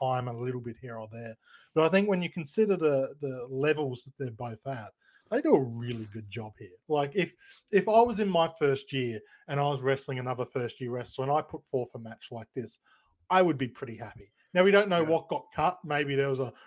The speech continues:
Speaker 1: horrific kind of, you know, timing error botch.
Speaker 2: <laughs>
Speaker 1: Uh, but even, like, in terms of watching this match, yes, it is clipped, but it, like, you can watch the match as it is presented on Stardom World, and it doesn't really feel like you're missing much in terms
Speaker 2: Yeah.
Speaker 1: of the flow of the match. Like,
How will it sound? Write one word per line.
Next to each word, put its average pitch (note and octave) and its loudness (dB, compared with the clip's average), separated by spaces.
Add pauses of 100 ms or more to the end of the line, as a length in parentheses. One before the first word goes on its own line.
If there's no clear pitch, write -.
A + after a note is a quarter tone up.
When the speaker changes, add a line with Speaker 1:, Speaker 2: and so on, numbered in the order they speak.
Speaker 1:
horrific D3 -4
kind C3+ -2
of, B2 -6
you D3 -8
know, B2+ -8
timing C#3 -4
error C3+ -2
botch. B2 -2
Speaker 2:
<laughs> F3 8
Speaker 1:
Uh, C#3+ 0
but F#3 4
even, B3+ 2
like, F#3+ 0
in E3 -10
terms E3 -6
of C#3 -10
watching C#3+ -4
this A#2+ -16
match, D3+ -6 (240)
yes, E3+ -6
it F3 -6
is B2+ -8
clipped, - -6 (540)
but F#3+ 0
it, F#3+ -2
like, F3+ -2
you A3 -4
can A3 -2
watch G#3 -2
the F#3+ -4
match E3 -8
as C#3+ -6
it C#3 -6
is B2 -10
presented B2+ -6
on A#2+ -10
Stardom B2+ -4
World, C3 -4
and D#3 -6
it F3+ -6
doesn't A3+ -2
really D3 -4
feel C3 -2
like B2 -6
you're A#2+ -14
missing A2 -14
much A2 -18
in A2+ -16
terms A#2 -10
Speaker 2:
Yeah. A2 -6
Speaker 1:
of G#2+ -14 (280)
the C3+ -2
flow C3+ 4
of A2 -10
the A2+ -12
match. G#2 -16
Like, A#2 -8